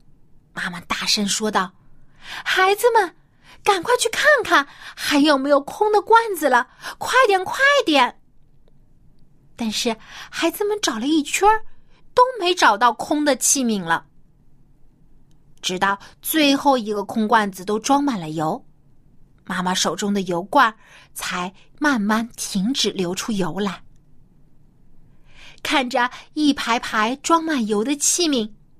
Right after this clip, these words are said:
寡妇终于松了口气，她和孩子们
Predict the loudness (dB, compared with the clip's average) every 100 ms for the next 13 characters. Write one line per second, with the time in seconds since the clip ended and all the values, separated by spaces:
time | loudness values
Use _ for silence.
0 | -20 -20 -20 -16 -10 -8 -8 -8 -2 0
1 | 0 -2 -4 -6 -2 0 0 -4 -6 -4
2 | -2 0 -2 -8 -20 _ _ -20 -20 -20
3 | -20 _ -20 -8 -2 -2 -2 -6 -4 -2
4 | -2 0 0